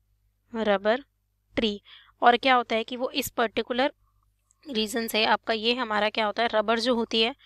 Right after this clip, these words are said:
वो आपकी क्या होती है, देखो सॉफ्ट होती है, स्टिकी भी होती है, ठीक है। और ये आपकी क्या है, एक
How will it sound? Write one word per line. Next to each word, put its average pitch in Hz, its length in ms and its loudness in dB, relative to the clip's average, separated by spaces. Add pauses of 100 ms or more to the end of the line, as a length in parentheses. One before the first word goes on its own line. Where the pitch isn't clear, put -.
(360)
वो 226 100 2
आपकी 226 280 4
क्या 240 160 4
होती 226 260 2
है, 226 80 -2
देखो 208 300 -8 (100)
सॉफ्ट - 500 0
होती 254 280 -2
है, 262 120 0 (460)
स्टिकी 240 460 -4
भी 247 120 -2
होती 247 340 -2
है, 262 120 -2 (440)
ठीक 247 160 -8
है। 254 100 -4 (500)
और 240 120 0
ये 233 240 4
आपकी 247 280 -4
क्या 240 160 2
है, 240 140 0
एक - 320 0